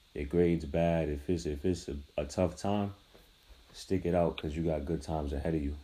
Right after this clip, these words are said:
Um, in terms of losing yourself, in college, it's real heavy on finding yourself and becoming who you really are and, you know, things of that nature. Did y'all ever see yourself slipping from who you thought you were?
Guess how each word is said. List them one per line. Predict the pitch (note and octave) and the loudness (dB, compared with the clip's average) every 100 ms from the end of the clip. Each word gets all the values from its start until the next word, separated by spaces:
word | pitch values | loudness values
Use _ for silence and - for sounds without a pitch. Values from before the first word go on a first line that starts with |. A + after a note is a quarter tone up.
| - | -8
Um, | E2+ E2 D#2 C#2+ C#2 - _ _ - - - - | 0 2 2 -2 -8 -14 _ _ -20 -20 -20 -6
in | D2+ | -2
terms | - A2 F#2+ | 4 4 6
of | E2 E2+ | 4 4
losing | A2+ F#2+ F2+ | 4 4 4
yourself, | E2 - F2+ E2+ D2 - - - - - - - - - - - - - | 2 0 2 4 2 -4 -20 -20 -20 -20 -20 -20 -20 -20 -20 -20 -20 -2
in | F#2 | 0
college, | E2+ B2+ C#3 C3 G#2+ F#2 - - | 2 8 8 8 4 0 -6 -4
it's | G2 D#2 | -2 0
real | F#2 A2+ G2+ | 4 4 4
heavy | F#2+ A2 G2 F#2+ | 2 2 4 4
on | F2+ F2 D#2+ C#2+ - _ _ - - | 6 4 2 -2 -12 _ _ -20 -10
finding | - G2 F#2+ F2 | 0 4 4 4
yourself | E2+ D#2+ F2+ E2 D2+ | 2 2 2 2 0
and | D2+ C#2+ | -4 -2
becoming | D2+ - F2+ E2 D#2 | -4 -2 0 0 0
who | F2+ | 0
you | E2+ | 0
really | D#2 E2 D#2 D#2 | 2 0 2 0
are | D2 C#2+ C#2+ | 0 0 -2
and, | C#2+ C#2+ - - - - _ _ _ _ - | -4 -8 -18 -20 -20 -20 _ _ _ _ -6
you | C#2+ | -2
know, | C#2 D2 - - | -2 -2 -2 4
things | F#2+ F2 | 6 6
of | |
that | E2+ E2 D#2+ | 4 4 4
nature. | F2 E2 D#2+ D2 C#2+ - - - - | 2 2 0 -2 -4 -12 -20 -14 -2
Did | D#2+ E2 | 0 4
y'all | F#2 | 4
ever | - F#2+ F2+ | 6 4 4
see | E2 - F2+ | 0 2 4
yourself | E2 - F2+ D#2+ C#2+ | 2 2 2 2 0
slipping | - G2 F#2 D#2 D2 | 0 0 2 -2 -2
from | E2 D2+ | -4 -2
who | E2 | 0
you | D#2+ | 0
thought | C#2+ D#2+ D2+ - | 0 0 0 -2
you | D#2 | -2
were? | D#2 D2 | 0 -2